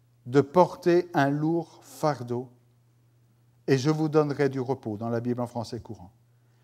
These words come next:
Il dit, « Venez à moi, vous tous qui êtes fatigués de porter un lourd fardeau. »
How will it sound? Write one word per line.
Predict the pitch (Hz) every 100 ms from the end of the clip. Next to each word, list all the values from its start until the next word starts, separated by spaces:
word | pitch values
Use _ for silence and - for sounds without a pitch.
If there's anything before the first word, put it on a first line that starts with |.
| _ _ -
Il | 175 160
dit, « | 185 220 220 - _
Venez | 135 156 202 226
à | 196
moi, | 196 226
vous | 185
tous | 175 185
qui | - 160
êtes | 139
fatigués | - - 220 220 190 190 190
de | 147
porter | - 180 175 - 190
un | 160
lourd | 139 151 156
fardeau. » | 143 117 113